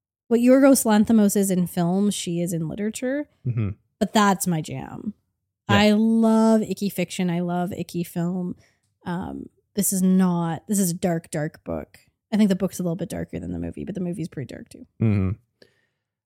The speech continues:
Speaker 2: Um, but this film, it just revels in discomfort, but also sadness, I felt. And I just think that Thomasin McKenzie crushes.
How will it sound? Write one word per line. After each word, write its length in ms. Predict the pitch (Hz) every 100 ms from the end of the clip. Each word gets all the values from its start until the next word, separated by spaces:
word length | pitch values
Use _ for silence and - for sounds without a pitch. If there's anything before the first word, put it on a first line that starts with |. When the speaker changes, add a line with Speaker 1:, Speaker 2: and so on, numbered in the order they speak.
| _ _
Speaker 2:
Um, 580 | 117 117 110 107 107 101 - _ _ _ _ _ _ _ _ -
but 160 | 127
this 220 | 131 120
film, 600 | - 123 120 113 110 107 -
it 140 | 120
just 340 | - 113 104 -
revels 600 | 101 98 92 98 95 104
in 460 | 90 101 92 95 -
discomfort, 1000 | 110 101 - - 98 - 143 147 - - _ _ _ _ _ _ _ _ _ _
but 240 | 113 104 _ _
also 680 | 120 123 - 160 143 139
sadness, 800 | 139 - 107 104 87 85 - - _ _ _ _ _
I 120 | 113
felt. 440 | 98 90 - - - _ _ _ _ _
And 360 | 127 113 104 98
I 140 | 104
just 280 | 104 98 -
think 300 | 113 95 -
that 400 | 101 92 92 -
Thomasin 520 | - 104 101 - 98
McKenzie 380 | 98 - 95 98
crushes. 760 | - - 90 - 110 151 -